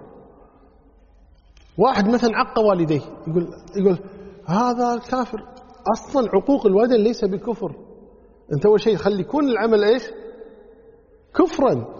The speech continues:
أول شيء. ففي ناس تكفر على أمور تافهة، يعني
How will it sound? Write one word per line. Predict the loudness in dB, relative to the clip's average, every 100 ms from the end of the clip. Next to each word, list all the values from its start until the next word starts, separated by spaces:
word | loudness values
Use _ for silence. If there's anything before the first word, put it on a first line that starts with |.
| -6
أول | -2 -2 -2
شيء. | -4 -4 -8 -20 -20 -20 -20 -4
ففي | 0 2 2
ناس | 0
تكفر | -2 -2 -2 0 0
على | 2 2 0 -4 -16 -18 -20 -20 -20 -20 -20 -20 -20 _ _ _ _ _ _ _ 0
أمور | 4 4
تافهة، | 4 2 2 2 2 2 -2 -12 -20 -8
يعني | -6 -2 0 0 0 0